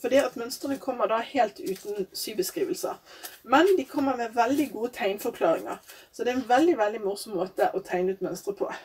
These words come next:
Så hvis dette er noe du enten lurer mer på, så må du gjerne spørre meg i kommentarfeltet eller på inspirasjonsgruppen.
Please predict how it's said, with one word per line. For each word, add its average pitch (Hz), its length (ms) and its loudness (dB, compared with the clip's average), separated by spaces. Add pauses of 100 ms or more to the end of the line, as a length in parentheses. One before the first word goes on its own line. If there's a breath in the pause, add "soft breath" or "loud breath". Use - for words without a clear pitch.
(680 loud breath)
Så 247 140 -10
hvis 240 140 -8
dette 359 280 2
er 311 80 6
noe 220 200 0
du 247 120 -4
enten 233 480 -6
lurer 196 200 2
mer 247 200 0
på, 185 120 -2
så 220 120 -8
må 233 80 -10
du 226 80 -8
gjerne 214 240 -2
spørre 185 320 -4
meg 240 140 -4
i - 60 -14
kommentarfeltet 202 680 -2
eller 185 100 -2
på 185 80 -2
inspirasjonsgruppen. 196 1120 -2